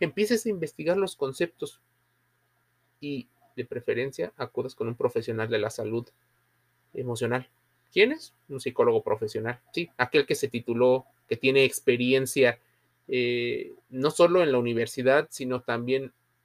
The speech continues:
ayudando a las personas de manera profesional y científica. Evita a los gurús.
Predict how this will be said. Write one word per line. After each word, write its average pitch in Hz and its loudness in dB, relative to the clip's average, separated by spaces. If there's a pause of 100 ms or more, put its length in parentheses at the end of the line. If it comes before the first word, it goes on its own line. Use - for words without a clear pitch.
(960)
ayudando 127 0 (640)
a 117 0
las 120 0
personas 123 0 (100)
de 120 -6
manera 123 -2
profesional 120 -4
y 233 -4
científica. 131 -8 (340)
Evita 120 -2
a 117 0
los 113 -2
gurús. 123 -4